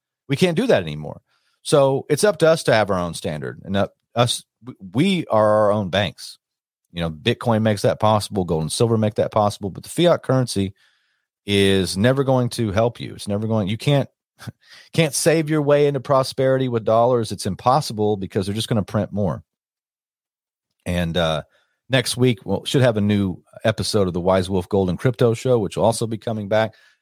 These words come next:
I'll be making some new announcements here on the channel, uh, that, uh, you know, we're, we'll, we'll come back with a, with a more consistent show, w-, consistent times. It's just taking a little bit of a break. <laughs> And then I,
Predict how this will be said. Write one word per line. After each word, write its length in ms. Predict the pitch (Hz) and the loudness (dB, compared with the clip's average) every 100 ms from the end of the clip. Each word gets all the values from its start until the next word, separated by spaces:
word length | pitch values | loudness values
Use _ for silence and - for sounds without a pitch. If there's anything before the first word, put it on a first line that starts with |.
| _ | _
I'll 100 | - | 0
be 100 | 120 | 2
making 320 | 135 147 127 117 | 4 2 0 -2
some 200 | 127 120 | 0 2
new 180 | 120 | 4
announcements 600 | 113 104 104 110 104 90 - | 4 4 2 0 -2 -4 -2
here 180 | 98 | 0
on 100 | 90 | 0
the 80 | 87 | -2
channel, 540 | - 110 101 85 80 - _ | -2 -2 0 -2 -6 -12 _
uh, 280 | 80 76 - - | -12 -10 -10 -10
that, 440 | 92 90 82 - | -2 -2 -2 -4
uh, 300 | 87 80 76 80 _ _ _ _ _ _ | -2 -2 -4 -10 _ _ _ _ _ _
you 80 | 139 | 0
know, 40 | 131 | 2
we're, 120 | 143 139 | 2 2
we'll, 140 | 139 | 0
we'll 160 | 147 151 | 0 0
come 220 | - 170 | 2 2
back 220 | 156 147 | 2 2
with 120 | 117 | 2
a, 100 | 110 - 113 | 0 0 -4
with 160 | 98 | 0
a 120 | 95 95 | 0 2
more 200 | 104 98 | 0 -2
consistent 500 | 92 - 104 92 78 | -4 -4 -4 -4 -2
show, 500 | 98 87 87 82 85 | 2 2 4 2 -2
w-, 200 | 87 95 - - | -6 -8 -6 -4
consistent 500 | 92 - 101 90 - | -4 -2 -4 -4 -4
times. 500 | 95 87 87 85 - | -2 0 0 -2 -6
It's 140 | 95 | -4
just 160 | 135 - | -2 0
taking 260 | 202 165 | 0 2
a 40 | 95 | 2
little 160 | 101 | 2
bit 140 | 95 85 | 2 0
of 80 | 78 | -2
a 60 | |
break. 340 | 71 95 98 - | 0 0 0 -4
<laughs> 40 | |
And 100 | 117 | -4
then 80 | 104 | -2
I, 140 | 98 | -2